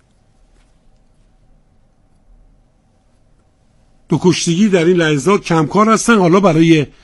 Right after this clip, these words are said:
کمرگیری یورش می‌بره. پژمان پشتام قصد داره که حریف از تشک خارج بکنه. داور وسط یک بار دیگه تقاضای اخطار برای دو بنده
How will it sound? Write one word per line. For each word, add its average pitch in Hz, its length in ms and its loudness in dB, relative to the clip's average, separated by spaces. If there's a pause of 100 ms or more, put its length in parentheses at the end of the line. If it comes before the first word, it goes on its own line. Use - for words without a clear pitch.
(1000)
کمرگیری 170 600 2
یورش 185 500 2
می‌بره. 147 360 0
پژمان 165 440 -2
پشتام 196 540 -2
قصد 220 340 -2
داره 160 180 0
که 147 240 -2 (340)
حریف 165 280 2
از 170 120 2
تشک 190 460 0 (360)
خارج 190 480 2
بکنه. 123 380 -2
داور 156 320 0
وسط 180 400 -2
یک 196 220 -2
بار 190 140 0
دیگه 185 340 0
تقاضای 165 500 0
اخطار 190 260 -2
برای 175 300 2
دو 165 140 0
بنده 156 540 -4